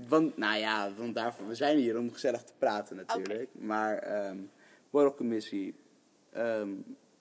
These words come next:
Speaker 1: staat er, wat staat er op de planning nog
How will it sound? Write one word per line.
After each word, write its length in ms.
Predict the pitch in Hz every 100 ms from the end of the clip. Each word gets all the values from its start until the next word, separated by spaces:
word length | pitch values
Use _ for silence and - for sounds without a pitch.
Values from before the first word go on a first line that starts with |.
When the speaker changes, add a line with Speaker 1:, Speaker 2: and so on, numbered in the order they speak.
| _ _ _ -
Speaker 1:
staat 400 | - - 180 208
er, 100 | 196
wat 140 | 170 190
staat 200 | 202 208
er 40 |
op 60 | 175
de 80 | 143 -
planning 520 | 180 175 104 - 127 - _ _ _
nog 460 | 107 92 90 -